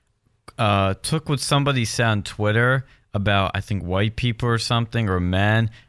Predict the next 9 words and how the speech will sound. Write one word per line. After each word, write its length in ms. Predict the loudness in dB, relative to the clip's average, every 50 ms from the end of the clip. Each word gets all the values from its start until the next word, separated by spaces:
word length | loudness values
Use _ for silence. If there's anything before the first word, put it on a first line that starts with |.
| _
and 160 | -2 0 2 2
replaced 720 | 0 0 -2 -2 0 2 2 2 2 0 -2 -4 -4 0
it 260 | 0 0 0 0 -2 -2
with 440 | 0 0 2 0 0 -2 -8 -18 _ _ _ _ -10 -8 -6
Jews 680 | -2 0 0 2 2 2 2 2 0 0 0 -2 -2 -2
or 100 | -2 -2
blacks 680 | -2 -2 0 2 2 4 4 4 2 0 -2 -4 -6
or 80 | -6 -6
something. 720 | -2 0 2 2 2 0 -4 -4 -2 -2 -2 -2 -2 -4